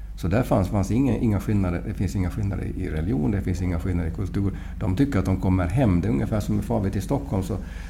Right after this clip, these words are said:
känner vi oss inte som, som främmande heller. Åtminstone inte förr, om man <laughs> säger det. Men, men, för det är ju samma språk och så vidare bortåt. Så att, men sen när det kommer till, till islam, så är det ju ett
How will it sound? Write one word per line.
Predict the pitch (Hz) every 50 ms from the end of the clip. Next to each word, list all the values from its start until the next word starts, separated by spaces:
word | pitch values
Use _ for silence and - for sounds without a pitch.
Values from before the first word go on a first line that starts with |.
| -
känner | - - 117 101 92 90
vi | 90 110
oss | 123 104 - 104
inte | 92 - -
som, | 98 80 82 90
som | - - 85 78
främmande | - 95 82 80 82 80 80 82 80
heller. | 87 104 113 101 85 80 - - - - - - - - - - - - - -
Åtminstone | 101 101 92 - - 92 87 90
inte | 87 -
förr, | - 113 104 90 -
om | -
man | - 92 -
<laughs> | - - - - - 101
säger | - - 135 104 98
det. | 87 90 85 82 - - - - - - - - -
Men, | 120 107 104 101 98 - 101
men, | 101 104 95 98 -
för | - - 110
det | 98 113
är | 104
ju | 98
samma | 95 113 107 98 95 90
språk | - - 110 98 95 -
och | 95
så | - 139
vidare | 156 139 98 80 78
bortåt. | 76 - - - - - -
Så | - 98
att, | 92 92 - - - 98 85 82
men | 95 104 104 98 92 - - - - - - - - - - - - - - - - - -
sen | - - 101 98
när | 123 143
det | 147 156 147 127 117 - -
kommer | - 113 101 98 95
till, | 92 - - 92 90 90 -
till | - 95 90 87 87 90 - - - - -
islam, | - 101 110 104 - 143 127 117 110
så | 98 - 110 104
är | 98 95 90
det | 87 107
ju | 120 143 143 127 110 113
ett | 123 101 90 - - - - - -